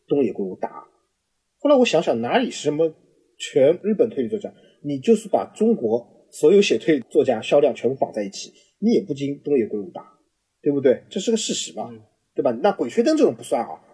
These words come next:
Speaker 1: 这个不能算推理，你这个强词夺理了。我就说写推理小说，所有的中国推理小说作家的作品加起来，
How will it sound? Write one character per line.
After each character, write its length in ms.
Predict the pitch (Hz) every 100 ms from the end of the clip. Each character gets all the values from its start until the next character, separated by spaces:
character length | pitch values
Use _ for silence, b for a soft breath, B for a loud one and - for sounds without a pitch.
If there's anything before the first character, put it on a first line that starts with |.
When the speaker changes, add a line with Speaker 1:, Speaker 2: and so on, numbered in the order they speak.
| _
Speaker 1:
这 100 | 165
个 80 | -
不 140 | 175
能 80 | 127
算 140 | 113
推 120 | - 104
理， 100 | 87
你 60 |
这 80 | 104
个 80 | 123
强 220 | - 113
词 80 | -
夺 140 | 101
理 100 | 104
了。 140 | - - b -
我 120 | 113
就 80 | 160
说 100 | 175
写 160 | 151
推 160 | - 143
理 100 | 120
小 160 | -
说， 240 | - 90 - _ _ _ _ _ _ _ _ _ _
所 140 | -
有 60 | 220
的 80 | 233
中 160 | - 240
国 100 | 123
推 160 | 226
理 80 | 143
小 100 | -
说 100 | -
作 100 | -
家 140 | - -
的 80 | -
作 180 | 110
品 160 | - - _ _ _
加 160 | 185 190
起 160 | -
来， 180 | -